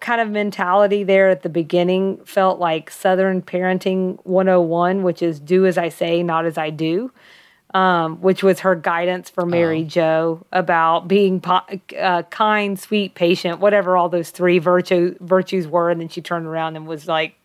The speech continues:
Speaker 1: totally unforgiving to
Speaker 2: Right.
Speaker 1: Reese. Um, I know that's probably not just a Southern thing, but it felt Southern thing, like a Southern thing. And I'm trying to grasp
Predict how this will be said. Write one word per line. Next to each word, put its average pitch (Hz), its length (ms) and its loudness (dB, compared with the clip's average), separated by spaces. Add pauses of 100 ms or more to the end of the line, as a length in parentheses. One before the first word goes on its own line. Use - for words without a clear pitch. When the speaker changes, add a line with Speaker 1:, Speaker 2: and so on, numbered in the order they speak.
(100)
Speaker 1:
totally 180 460 2
unforgiving 175 640 0
to 175 140 -8
Speaker 2:
Right. 175 60 -6 (120)
Speaker 1:
Reese. - 280 -6 (1000)
Um, 185 480 2
I 196 120 0
know 196 200 4
that's 190 240 0
probably 175 420 -4
not 160 460 -8
just 269 220 -10
a 294 40 -6
Southern 277 420 -2
thing, 269 360 -8 (320)
but 185 140 2
it 190 200 -4
felt 190 300 0
Southern 247 360 -4
thing, 262 380 -6 (120)
like 214 240 -2
a 196 40 -6
Southern 233 340 -2
thing. 240 340 -4
And - 120 -6
I'm - 200 -6
trying 415 260 -2
to 415 140 -8
grasp - 560 -4